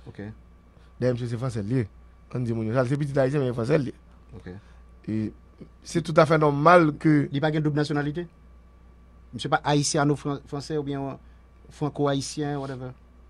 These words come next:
Speaker 2: Non, comme on a
Speaker 1: Monsieur
Speaker 2: le
Speaker 1: just
Speaker 2: droit.
Speaker 1: français carrément.
Speaker 2: Français, les enfants, c'est fait.
Speaker 1: Ok, très bien.
Speaker 2: Mais comme parents, c'est haïtien. Et, et constitution haïtienne dit, pour départ, ils sont haïtiens.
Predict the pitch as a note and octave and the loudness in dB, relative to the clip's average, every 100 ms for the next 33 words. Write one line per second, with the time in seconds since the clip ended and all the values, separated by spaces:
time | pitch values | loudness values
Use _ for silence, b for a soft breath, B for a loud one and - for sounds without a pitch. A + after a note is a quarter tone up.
0 | - F3 D3 C#3+ A#2+ D3+ D#3 C3+ A#2 C#3 | -14 -4 2 2 2 0 2 2 2 2
1 | B2 - - E3 D3 C3 C3+ A#2+ A2 D3+ | 2 0 0 -4 -4 -4 -4 -6 -4 -2
2 | E3 G3+ D#3 C#3 A#2 G#2+ G2+ A2 - - | 0 0 0 -2 -2 -6 -8 -10 -10 -6
3 | C3 A#2+ G#2+ F2+ - b b C3+ C3 C#3+ | -4 -2 -4 -6 -12 b b -4 2 2
4 | C#3+ E3 D3+ C3 A#2 A#2 A2+ A2+ - G2+ | 4 8 8 8 2 0 0 -2 -6 -8
5 | - A#2+ B2 - A#2 A#2 A2+ A2+ C3 B2 | -4 -4 -4 -4 -4 -2 -4 -4 -4 -4
6 | C#3 C#3 C3 B2+ B2 A#2+ B2 B2 C3 B2 | 0 2 2 0 -2 -2 -4 -2 -2 0
7 | B2+ B2+ C#3+ C#3+ B2 A#2 A2+ | 2 2 0 2 0 -2 -8